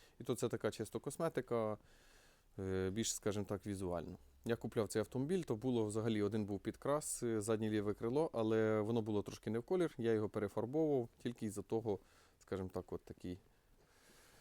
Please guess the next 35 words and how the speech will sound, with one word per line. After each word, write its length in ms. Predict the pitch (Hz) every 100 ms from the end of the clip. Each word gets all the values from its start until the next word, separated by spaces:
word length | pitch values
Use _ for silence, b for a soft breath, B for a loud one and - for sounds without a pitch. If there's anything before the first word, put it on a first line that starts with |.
| B B
роботи 380 | 101 90 90 92
проводились. 520 | 95 87 87 87 - B B 120
І 80 |
так, 260 | 120 147 -
більш 320 | 117 123 117 120
до 80 |
візуального 500 | 117 110 110 98 101
стану. 260 | - 180 143
От 80 | 113
ми 80 | 113
бачимо, 300 | 110 117 147
оптика 320 | - - 107
взагалі 420 | 107 107 101 90 - -
як 220 | 101 95
новенька, 520 | 110 139 170 - 147 - _ _ -
капот 400 | 113 - 107 -
не 120 | 113
фарбований, 580 | - 147 147 147 143 127
є 200 | 123 113 - - - -
такі 220 | - -
невеличкі 520 | 117 110 120 110 -
від 140 | 107 -
камінчиків, 560 | 139 175 - - 147 147 -
може 300 | 127 127 123
трошки 280 | - -
висічка, 400 | 127 - 117 - 110
але 160 | 107
глобального 460 | 110 110 123 120 104
такого 280 | 98 101 101
нічого 340 | 95 - 90
немає. 240 | 82 - - _ B B B B B -
А 100 | 113
тримальне 400 | 131 120 101 101
лобове 380 | 101 101 98
скло, 340 | - - 170